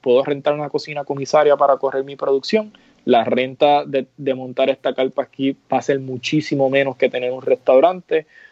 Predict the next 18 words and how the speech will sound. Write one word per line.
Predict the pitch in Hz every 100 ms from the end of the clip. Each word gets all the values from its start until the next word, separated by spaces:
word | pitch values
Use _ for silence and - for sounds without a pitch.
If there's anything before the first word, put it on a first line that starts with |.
| _
No | 117 113
tengo | 127 127
que | 131
tener | 131 127
meseros, | 123 123 - 190 175
no | 143 120
tengo | 127 127
que | 123
tener | 117 120 117
sillas". | - 180 185 160 151 _ _ -
Y | 123
a-, | 117 120
y | 143
entonces | 123 117 135 135 135 135 -
me | 131
enfoco | 123 - 131 127 139
en | 131
un | 131 147